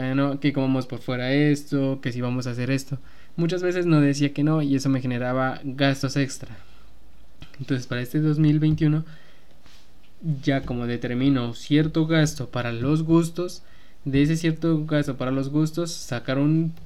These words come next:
dinero Y si ya se sobrepasa ese gasto, empezar a decir que no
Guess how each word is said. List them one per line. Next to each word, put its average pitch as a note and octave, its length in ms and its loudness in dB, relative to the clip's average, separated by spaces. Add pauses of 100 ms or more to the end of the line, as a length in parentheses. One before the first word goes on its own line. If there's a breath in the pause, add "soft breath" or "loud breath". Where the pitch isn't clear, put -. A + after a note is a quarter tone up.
(100)
dinero E3+ 540 2 (440 soft breath)
Y A#2+ 460 -2
si B2 180 -8
ya B2 160 0
se A#2+ 260 -6
sobrepasa B2+ 540 0
ese E3+ 140 -2
gasto, E3 280 -2
empezar C3 320 -2
a A#2+ 100 -2
decir B2+ 300 -2
que E3 120 0
no E3+ 320 2